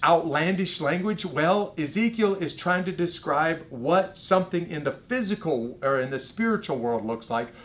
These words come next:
when there is no physical parallel whatsoever. So what words do you use to describe something that nobody has ever seen and there's no parallel in the, the human language to describe it? You use words like Ezekiel one.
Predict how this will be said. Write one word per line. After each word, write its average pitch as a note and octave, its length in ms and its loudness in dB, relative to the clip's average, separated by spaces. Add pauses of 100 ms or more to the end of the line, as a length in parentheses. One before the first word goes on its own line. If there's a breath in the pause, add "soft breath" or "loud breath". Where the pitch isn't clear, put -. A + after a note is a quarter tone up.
(100)
when C#3+ 180 -2
there E3+ 200 2
is B2 180 -2
no F3+ 320 4
physical F#3 500 2
parallel D3 600 2
whatsoever. C3 640 0
So D3+ 180 -2
what F3+ 280 4
words F#3 380 4
do F3 80 0
you F3 220 2
use E3+ 640 2 (300 loud breath)
to F#3 100 2
describe F#3+ 560 4
something D3 420 -2
that A2+ 160 -4
nobody G3+ 380 4
has G3+ 160 4
ever G3 200 2
seen E3+ 440 -2
and A#2+ 120 -2
there's A2+ 200 -2
no D3+ 160 2
parallel B2+ 720 0
in B2+ 280 -6
the, A#2 240 0 (320 loud breath)
the C#3 80 -2
human D#3 460 0
language C3+ 480 -2
to C3+ 120 -6
describe C#3 480 -2
it? - 140 -12
You C3 160 -8
use D#3+ 540 0 (560 loud breath)
words E3+ 280 4
like D#3+ 280 0
Ezekiel D#3+ 560 0
one. D#3+ 240 2